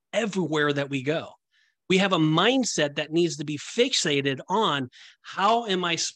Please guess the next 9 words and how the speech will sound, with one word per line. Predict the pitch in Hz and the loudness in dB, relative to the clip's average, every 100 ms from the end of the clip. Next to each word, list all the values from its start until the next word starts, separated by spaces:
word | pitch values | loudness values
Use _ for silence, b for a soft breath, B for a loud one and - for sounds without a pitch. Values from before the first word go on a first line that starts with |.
| 180 | -12
how | 120 165 233 220 | -8 -2 0 -2
am | 196 | -4
I | 170 | -6
traveling | 160 - 190 202 185 147 | -8 -6 -4 -4 -4 -6
to | - 160 | -6 -4
this | 156 202 - | -4 -4 -4
location | 175 160 180 202 202 - 117 113 B B - | -6 -6 -6 -4 -4 -4 -6 -12 B B -6
so | - 196 226 | 2 4 4
that | 180 135 127 | 4 0 -2